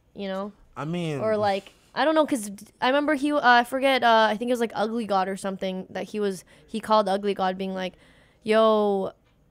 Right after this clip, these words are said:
Speaker 1: you know, it makes me sad that no one cares about my album and, you know,
Speaker 2: Yeah.
Speaker 1: that"
Speaker 2: But people definitely care, though. Like, his, like, people weren't aware until after. That's one thousand percent, like, like,
Speaker 1: Yeah,
Speaker 2: the
Speaker 1: that's
Speaker 2: normal
Speaker 1: the part that makes me really fucking sad.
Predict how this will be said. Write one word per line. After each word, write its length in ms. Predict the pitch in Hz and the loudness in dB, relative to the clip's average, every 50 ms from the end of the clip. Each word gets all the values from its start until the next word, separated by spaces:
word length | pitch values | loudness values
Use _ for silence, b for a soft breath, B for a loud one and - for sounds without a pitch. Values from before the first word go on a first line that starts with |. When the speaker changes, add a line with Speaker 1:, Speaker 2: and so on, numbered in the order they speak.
| _ _ _ - | _ _ _ -10
Speaker 1:
you 120 | - 196 | -8 -6
know, 80 | 196 190 | -4 -4
it 40 | |
makes 220 | 190 190 202 196 - | -4 -4 -4 -4 -4
me 80 | 214 | -6
sad 280 | 202 - 202 196 196 190 | -6 -4 -2 -2 -2 -2
that 120 | 190 185 | -4 -6
no 120 | 190 185 185 | -4 -4 -4
one 140 | 190 190 190 | -4 -4 -6
cares 320 | - 202 190 190 190 190 | -6 -4 -4 -4 -4 -6
about 380 | 180 185 196 190 185 185 185 - | -8 -8 -6 -6 -4 -4 -4 -6
my 100 | - 185 | -6 -6
album 560 | 180 180 185 190 180 185 190 190 185 185 185 | -6 -4 -6 -6 -6 -6 -6 -6 -6 -8 -8
and, 220 | 185 180 180 180 - b b b b b | -8 -8 -10 -10 -12 b b b b b
you 80 | - 196 | -10 -8
know, 140 | 190 185 185 | -6 -6 -6
Speaker 2:
Yeah. 60 | 185 | -6
Speaker 1:
that" 340 | 185 190 185 185 185 185 180 | -6 -6 -4 -4 -4 -4 -4
Speaker 2:
But 120 | - 143 | -6 -6
people 320 | - - 190 214 202 214 165 | -2 0 0 2 4 2 2
definitely 640 | 104 87 92 98 127 139 139 143 139 135 135 123 104 | 2 0 -2 0 0 0 0 -2 -6 -6 -8 -8 -10
care, 440 | 104 - - 120 139 160 165 160 | -12 -14 -12 -10 -8 -8 -6 -8
though. 240 | 139 117 113 110 104 | -8 -8 -8 -8 -8
Like, 300 | 98 101 104 104 101 95 | -8 -10 -10 -10 -10 -10
his, 320 | - 110 143 156 143 - - | -10 -8 -8 -8 -8 -8 -6
like, 300 | 113 117 117 113 104 - B B B B | -4 -2 -2 -2 -2 -4 B B B B
people 260 | B - 214 202 240 220 | B 2 4 4 4 4
weren't 340 | 190 190 196 196 185 - | 4 6 4 4 4 4
aware 600 | 120 131 127 113 110 117 127 139 151 160 170 175 | 2 0 0 2 0 0 2 2 2 2 2 0
until 420 | 175 90 110 131 131 - - 139 120 | -2 -6 -8 -10 -8 -4 0 2 4
after. 380 | 113 120 131 135 - 156 143 | 4 4 4 4 4 2 2
That's 280 | 120 113 117 127 117 101 | 4 4 2 2 2 0
one 420 | 101 101 107 110 113 123 127 120 | -4 -4 0 2 4 4 4 4
thousand 380 | 110 113 113 117 117 117 110 104 | 4 4 6 6 6 6 4 0
percent, 380 | 107 107 - - 120 120 113 104 | -4 -4 -2 -2 -2 -2 0 0
like, 260 | 107 104 98 90 - B B | 0 -2 -2 -4 -8 B B
like, 140 | B 107 110 | B -4 -4
Speaker 1:
Yeah, 40 | 131 | -4
Speaker 2:
the 60 | 131 | -4
Speaker 1:
that's 140 | 208 220 220 233 | -2 0 2 2
Speaker 2:
normal 140 | 262 285 | 2 2
Speaker 1:
the 60 | 262 269 | 2 2
part 140 | 269 269 | 2 2
that 120 | 262 262 240 | 2 0 0
makes 200 | 226 226 214 - | 0 -2 -4 -4
me 60 | 226 | -4
really 240 | 214 208 202 202 196 | -4 -4 -4 -6 -6
fucking 300 | - - 196 - 196 190 | -8 -10 -12 -12 -12 -14
sad. 340 | - - - - - 196 - | -12 -12 -12 -12 -14 -16 -18